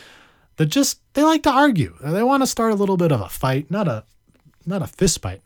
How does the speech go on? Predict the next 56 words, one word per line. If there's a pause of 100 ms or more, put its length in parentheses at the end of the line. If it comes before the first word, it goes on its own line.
but
a, (160)
a
verbal
fight.
They
just,
they
like
argument.
For
whatever
reason,
they
just
like (640)
contentiousness. (880)
They
like
quarreling
with
people.
My
wife
does
this
to
me (100)
all
the
time. (420)
Whenever
I
make
a
s-,
not
whenever,
but
sometimes
I
make
a
statement
and
she
just
likes
to
be
contentious.
And
I
know
she's
just